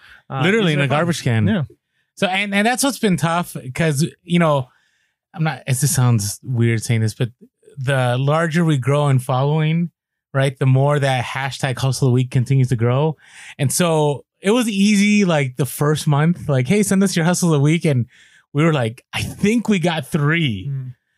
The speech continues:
Speaker 2: And now it's, like, insane. Like, now we have to choose, and it's hard because, you know, we can always choose, like, huge home runs where it's like somebody made ninety thousand dollars. We haven't had that, but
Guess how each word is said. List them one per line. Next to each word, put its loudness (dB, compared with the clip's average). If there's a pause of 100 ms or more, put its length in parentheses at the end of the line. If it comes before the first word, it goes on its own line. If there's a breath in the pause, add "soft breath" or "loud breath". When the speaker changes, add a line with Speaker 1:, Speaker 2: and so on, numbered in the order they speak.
(140 loud breath)
Speaker 2:
And -2
now 2
it's, -2 (240)
like, 0
insane. 0
Like, -2
now 0
we 2
have 0
to -4
choose, 0
and 0
it's -4
hard 0
because, -2 (640 soft breath)
you -4
know, 2 (180)
we 4
can 0
always 2
choose, 2
like, -2
huge 2
home 2
runs 2
where 4
it's -2
like 0
somebody 0
made 0
ninety 0
thousand 2
dollars. 2
We 2
haven't 2
had 0
that, -4
but -2